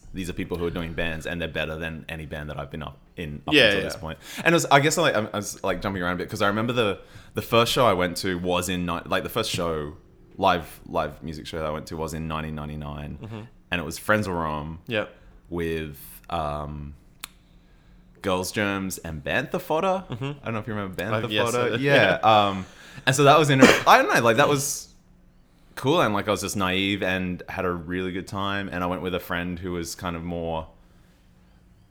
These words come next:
Speaker 1: aware of the subculture, I guess, and he
Speaker 2: Yeah.
Speaker 1: was like, "Come in the mosh pit." I'm like, "What do we do?" He's like, "You jump." And I'm like,
Speaker 2: Yeah.
Speaker 1: "Okay." And he's like, "Now we're gonna crowd surf." I was like, "Okay." <laughs>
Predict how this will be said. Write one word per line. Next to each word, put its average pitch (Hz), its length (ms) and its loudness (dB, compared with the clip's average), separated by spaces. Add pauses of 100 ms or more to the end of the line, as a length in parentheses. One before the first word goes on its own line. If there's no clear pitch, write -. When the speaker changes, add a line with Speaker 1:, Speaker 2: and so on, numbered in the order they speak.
(100)
Speaker 1:
aware 82 1000 -2 (340)
of 80 440 -6
the 82 140 -4
subculture, 117 720 -6
I 147 100 -2
guess, 160 320 -6
and - 60 0
he 120 60 4
Speaker 2:
Yeah. 117 60 4
Speaker 1:
was 117 120 -2
like, 104 240 2 (840)
"Come 175 140 -2
in 202 60 2
the 233 60 4
mosh 269 180 4
pit." 190 260 6
I'm 120 120 2
like, 110 200 2
"What 120 100 2
do 139 60 4
we 175 80 6
do?" 208 180 8
He's 117 140 2
like, 117 160 -2
"You 190 60 -4
jump." 247 300 4 (140)
And 135 80 6
I'm 151 80 6
like, 113 140 6
Speaker 2:
Yeah. 139 100 10
Speaker 1:
"Okay." 127 260 8
And 131 100 4
he's 143 120 6
like, 120 200 2 (220)
"Now 180 140 4
we're 208 60 6
gonna 214 140 4
crowd 269 240 6
surf." 110 200 4
I - 20 2
was 101 100 2
like, 104 280 4
"Okay." 139 280 6
<laughs> - 40 -2